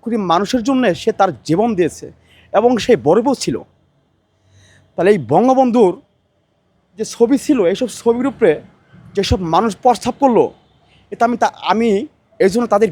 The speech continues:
ঘৃণা করি। এবং এই বঙ্গবন্ধুর যদি জন্ম না হতো, তবে এই বাংলাদেশ গঠন হতো না। আর যদি বঙ্গবন্ধুর জন্ম না হতো,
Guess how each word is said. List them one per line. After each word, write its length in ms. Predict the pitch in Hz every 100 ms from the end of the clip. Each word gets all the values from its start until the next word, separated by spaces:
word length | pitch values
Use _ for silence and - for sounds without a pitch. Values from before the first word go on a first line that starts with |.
| -
ঘৃণা 200 | 170 220
করি। 240 | 170 120 92 - _ _ _ _ _
এবং 240 | 175 247 214 123 - _ _ _ _ _ _
এই 80 | 127 101
বঙ্গবন্ধুর 640 | 175 233 247 247 220 196 170 185 170
যদি 160 | 202 170 -
জন্ম 320 | 165 240 269
না 100 | 277 214
হতো, 220 | 226 214 113 - - - - -
তবে 140 | 202 208
এই 100 | 143 -
বাংলাদেশ 400 | 190 226 196 180 151
গঠন 260 | 139 175 180 147
হতো 140 | 151
না। 120 | 117 80 _ _ _ _ _ -
আর 220 | 151 233 269
যদি 220 | 262 233 196 170
বঙ্গবন্ধুর 440 | 233 233 226 233 151 180
জন্ম 240 | 202 262 262
না 100 | 240
হতো, 220 | 233 240